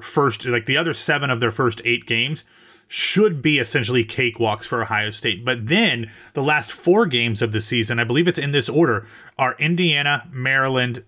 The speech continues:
Penn State, and, and Michigan. I would imagine, uh, those are gonna be the four most difficult Big Ten games of the season. So I will be interested to see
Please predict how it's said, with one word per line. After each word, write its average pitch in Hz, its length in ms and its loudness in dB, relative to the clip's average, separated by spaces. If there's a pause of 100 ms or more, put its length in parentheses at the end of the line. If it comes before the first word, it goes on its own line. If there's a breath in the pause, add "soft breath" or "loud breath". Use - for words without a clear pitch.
Penn 131 240 -4
State, 113 500 -2
and, 113 440 -2
and 113 260 -2
Michigan. - 460 -6 (840 loud breath)
I 143 120 0
would 143 80 0
imagine, 156 600 -2
uh, 135 220 0
those 127 220 0
are 127 40 -2
gonna 127 140 0
be 120 100 0
the 120 380 0
four 135 580 0
most 127 360 0
difficult 123 580 -2 (180)
Big 131 280 -2
Ten 135 300 -4
games 135 340 0
of 151 120 0
the 160 80 2
season. 165 560 0
So - 200 -8
I 143 100 0
will 180 80 -2
be 170 140 -2
interested 175 360 0
to 139 80 -4
see 147 520 -2